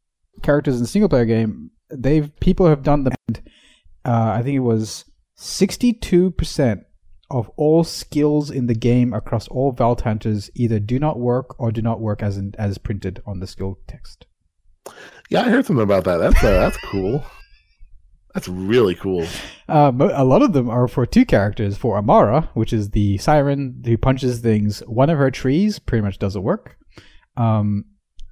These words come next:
Speaker 1: it works to some degree in some weird ways, but not as printed. And some things just straight up don't work, like, definitely don't work.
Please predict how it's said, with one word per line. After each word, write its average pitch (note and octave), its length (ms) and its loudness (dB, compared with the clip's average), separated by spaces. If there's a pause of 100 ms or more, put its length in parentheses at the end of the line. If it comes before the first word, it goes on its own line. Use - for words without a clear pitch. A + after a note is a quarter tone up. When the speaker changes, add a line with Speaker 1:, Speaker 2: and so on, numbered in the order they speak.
(120)
Speaker 1:
it C#3+ 200 -4
works C3+ 240 2
to - 80 -6
some A#2+ 260 0
degree G2+ 360 0
in G2+ 80 -2
some G#2 220 -4
weird B2 200 2
ways, A#2 280 -2
but G2 120 -6
not G2 200 -4
as F#2+ 140 -4
printed. A#2 400 -4 (440)
And A2 200 -2
some B2 200 2
things A2+ 240 2
just G#2+ 120 -4
straight A2+ 160 2
up F#2+ 140 -2
don't A2+ 180 -2
work, F#2 200 -6
like, F#2+ 140 -6
definitely A2+ 400 0
don't F2 180 -6
work. F#2 280 -8